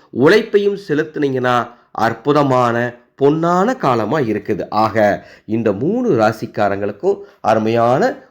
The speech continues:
ஒரு யோகம் காத்துட்டு இருக்கு. ஜோதிட கணிப்பு அப்படிங்கிறது ஒவ்வொரு ஜோதிடருக்கும் ஒவ்வொரு மாதிரி இருக்கும்.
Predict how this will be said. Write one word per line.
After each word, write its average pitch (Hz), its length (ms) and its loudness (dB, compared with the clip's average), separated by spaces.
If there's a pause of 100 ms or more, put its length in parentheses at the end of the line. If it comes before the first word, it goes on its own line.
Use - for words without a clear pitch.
(140)
ஒரு 110 160 0 (380)
யோகம் 135 400 2
காத்துட்டு 98 380 -6
இருக்கு. 110 240 0 (440)
ஜோதிட 165 460 4
கணிப்பு 135 420 -2
அப்படிங்கிறது 123 440 0 (140)
ஒவ்வொரு 127 360 4
ஜோதிடருக்கும் 156 560 0
ஒவ்வொரு 110 340 2
மாதிரி 123 240 2
இருக்கும். 165 320 -2